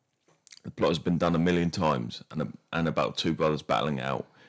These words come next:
Many people just weren't interested in this film. Like I said, it's, it's, the film's amazing, and I don't mean the plot by the plot's bad. I just mean that people's prior prote-,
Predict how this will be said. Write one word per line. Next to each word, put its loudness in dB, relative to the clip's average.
Many 4
people 0
just -6
weren't 2
interested -2
in 0
this 0
film. -2
Like -12
I -6
said, -2
it's, -6
it's, -2
the -6
film's 0
amazing, 0
and -2
I 0
don't 2
mean 0
the 0
plot -2
by 2
the -4
plot's -6
bad. 0
I -6
just -6
mean 0
that 0
people's -4
prior 2
prote-, -2